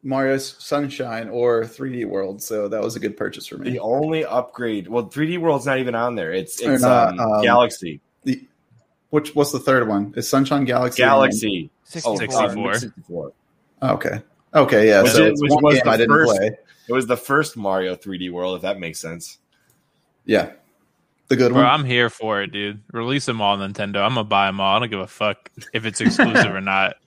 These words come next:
Speaker 2: <laughs> I'm so
Speaker 4: Like
Speaker 2: angry that they didn't widescreen sixty-four. Like, how hard would it have been?
Speaker 4: Yeah.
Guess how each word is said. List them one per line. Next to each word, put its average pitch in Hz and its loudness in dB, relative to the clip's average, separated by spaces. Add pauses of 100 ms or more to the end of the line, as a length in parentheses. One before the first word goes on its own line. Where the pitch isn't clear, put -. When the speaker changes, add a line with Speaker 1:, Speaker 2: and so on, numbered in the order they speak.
Speaker 2:
<laughs> - -10
I'm 98 2
so 113 4
Speaker 4:
Like 135 2
Speaker 2:
angry 143 0
that 131 -2
they 127 0
didn't 131 -4
widescreen 113 -2
sixty-four. 95 -6
Like, 92 -6
how 160 4
hard 131 2
would 107 0
it 101 -4
have 87 -10
been? 82 -4
Speaker 4:
Yeah. 104 -2